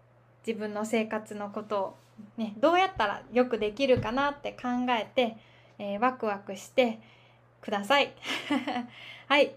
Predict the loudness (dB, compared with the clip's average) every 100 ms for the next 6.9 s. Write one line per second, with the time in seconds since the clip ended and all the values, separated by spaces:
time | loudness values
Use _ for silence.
0 | -6 -2 -2 0 2 2 0 -4 0 0
1 | 0 -2 0 2 2 -4 -6 -2 -2 -2
2 | -4 -6 -4 -2 0 0 -2 -2 -4 -6
3 | -20 -20 -20 _ -8 -4 -4 -6 -2 0
4 | 2 0 -2 -2 0 0 0 -2 -4 0
5 | 0 0 -2 -10 _ 0 2 2 0 -4
6 | -4 -2 -2 -4 0 4 4 2